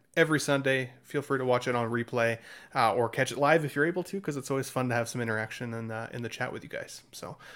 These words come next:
uh, and yeah, shout out to Eddie as well. He's been becoming a bit more of a regular on, on there as well. So it's been a good time.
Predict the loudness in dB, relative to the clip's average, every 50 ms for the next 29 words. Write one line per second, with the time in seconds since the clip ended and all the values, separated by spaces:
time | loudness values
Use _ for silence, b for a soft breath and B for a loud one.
0 | B B B -2 -2 0 0 0 2 2 2 2 2 2 0 0 2 2 0 2
1 | 2 2 0 0 2 2 0 2 0 -2 -4 -4 -4 -4 -2 -4 -4 -2 -2 0
2 | 0 0 -2 -2 -2 -2 -4 -4 -2 -2 -2 0 0 2 2 0 0 0 0 0
3 | 0 0 -2 -2 -4 -6 -8 -8 -6 -4 -4 -2 -2 -2 -2 -2 -2 -2 -4 -4
4 | -4 -8 -10 -12 -12 -14 _ _ -18 -14 -12 -10 -8 -8 -8 -6 -8 -10 -10